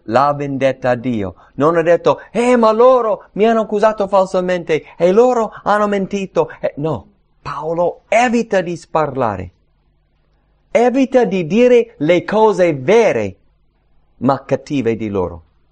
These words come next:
Avrebbe potuto dire le verità, parlando male di loro, ma solo dicendo verità. Non lo fa, perché sapeva che avrebbe ostacolato la sua testimonianza.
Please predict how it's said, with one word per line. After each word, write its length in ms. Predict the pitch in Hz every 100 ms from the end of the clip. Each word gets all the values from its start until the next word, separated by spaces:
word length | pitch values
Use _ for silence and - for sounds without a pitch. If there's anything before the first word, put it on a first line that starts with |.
| _ _ _ _ _ - -
Avrebbe 560 | 170 160 202 254 247
potuto 500 | 269 254 247 185 156
dire 360 | 143 185 208 180
le 260 | 160 226 208
verità, 640 | 196 185 160 - 101 - _ _ _ _ _ _ _ _ _ _ _ _ _ _ _ _
parlando 400 | 135 135 139 151
male 320 | 135 113 139
di 100 | 143
loro, 240 | 160 233 135
ma 120 | 117
solo 420 | - 151 165 180
dicendo 380 | 151 135 147 135
verità. 500 | 127 127 147 113 -
Non 300 | 127 139 135
lo 120 | 127
fa, 280 | 110 92 85 _ _ _ _ _ _ _ _ _ _ _ _ _ _ _ _ _ _ _
perché 280 | 127 123 123
sapeva 480 | - - 143 143
che 140 | 135 117
avrebbe 360 | 98 127 123 -
ostacolato 760 | 113 - 117 - 117 120 -
la 100 | 107
sua 220 | 101 107
testimonianza. 800 | 104 101 - 104 98 98 - -